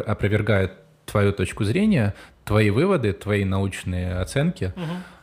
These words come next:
Speaker 1: то тебе надо быть готовым от них отказаться. Это отличает науку
Speaker 2: Ну
Speaker 1: от
Speaker 2: да.
Speaker 1: всего остального.
Speaker 2: Даже
Speaker 1: Отказ от догматизма.
Speaker 2: Э, и в этом, кстати, э,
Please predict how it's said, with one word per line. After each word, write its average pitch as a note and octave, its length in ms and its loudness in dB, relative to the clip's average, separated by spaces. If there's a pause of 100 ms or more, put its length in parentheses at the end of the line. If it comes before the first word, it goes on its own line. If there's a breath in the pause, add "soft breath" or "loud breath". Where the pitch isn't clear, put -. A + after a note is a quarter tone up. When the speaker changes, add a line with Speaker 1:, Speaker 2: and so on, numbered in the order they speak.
(240 loud breath)
Speaker 1:
то F#2 560 0
тебе A2 300 2
надо A2 300 0
быть G2+ 220 -2
готовым F#2+ 360 -2
от G2+ 140 -6
них G2 140 -6
отказаться. A2+ 520 -4
Это F#2+ 160 0
отличает A#2 560 0
науку B2+ 320 2
Speaker 2:
Ну G2+ 80 2
Speaker 1:
от F#2 80 2
Speaker 2:
да. - 80 -2
Speaker 1:
всего G2+ 220 0
остального. G2+ 500 -4
Speaker 2:
Даже F3+ 180 2
Speaker 1:
Отказ C3 140 2
от B2+ 100 0
догматизма. A2 680 0 (580 loud breath)
Speaker 2:
Э, E3 240 -4
и G3 160 0
в F3+ 60 2
этом, A3 240 0
кстати, D#3+ 560 -2
э, D3+ 880 -6